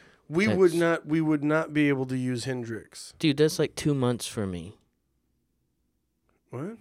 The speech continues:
Speaker 2: Less, a month.
Speaker 1: Yeah, but, like, you couldn't pay for anything else.
Speaker 2: I'm just saying
Speaker 1: Those are,
Speaker 2: that
Speaker 1: like, thirty-five bucks a pop,
Speaker 2: Just
Speaker 1: bro.
Speaker 2: saying I've drank some. I'm sure we could get some individuals involved with this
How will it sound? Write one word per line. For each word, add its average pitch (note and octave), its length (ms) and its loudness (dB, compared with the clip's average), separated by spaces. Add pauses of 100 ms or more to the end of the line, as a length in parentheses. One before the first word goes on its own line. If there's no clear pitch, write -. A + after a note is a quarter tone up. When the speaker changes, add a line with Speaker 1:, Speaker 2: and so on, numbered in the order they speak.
Speaker 2:
Less, A2 420 -4 (100)
a A#2+ 80 -8
month. A2+ 360 -6 (1300)
Speaker 1:
Yeah, D#3 240 0
but, C3+ 240 -4
like, B2+ 200 -4 (100)
you B2+ 140 -14
couldn't C3+ 280 -8
pay C3+ 160 -6
for - 160 -14
anything B2 500 -8
else. C#3 540 -8 (720)
Speaker 2:
I'm D3+ 100 -8
just D#3 180 -6
saying B2+ 160 0
Speaker 1:
Those - 100 2
are, A#3+ 40 -2
Speaker 2:
that A#3+ 60 0
Speaker 1:
like, G3+ 220 0
thirty-five E3+ 680 -2
bucks E3 240 -4
a - 40 -14
pop, F3 440 -12
Speaker 2:
Just - 180 -10
Speaker 1:
bro. E3 80 -6
Speaker 2:
saying D3 200 -4
I've B2+ 140 -6
drank C3+ 280 -8
some. A#2+ 360 -6 (280)
I'm A#2+ 80 -4
sure E3+ 240 0
we D#3+ 100 2
could - 120 -14
get C#3 180 2
some A2+ 280 -4 (220)
individuals A#2+ 840 0
involved G2+ 580 2
with G2 220 -8
this F#2+ 300 -4